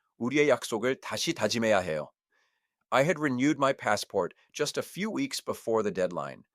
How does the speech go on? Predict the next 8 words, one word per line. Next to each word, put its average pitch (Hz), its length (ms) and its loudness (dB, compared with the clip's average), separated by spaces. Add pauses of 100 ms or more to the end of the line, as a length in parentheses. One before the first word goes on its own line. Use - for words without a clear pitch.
(460)
저는 135 320 2
마감일 127 460 6
불과 113 340 6
몇 101 200 2
주 160 160 -4
전에 107 380 2
여권을 131 460 2
갱신했었어요. 95 920 -2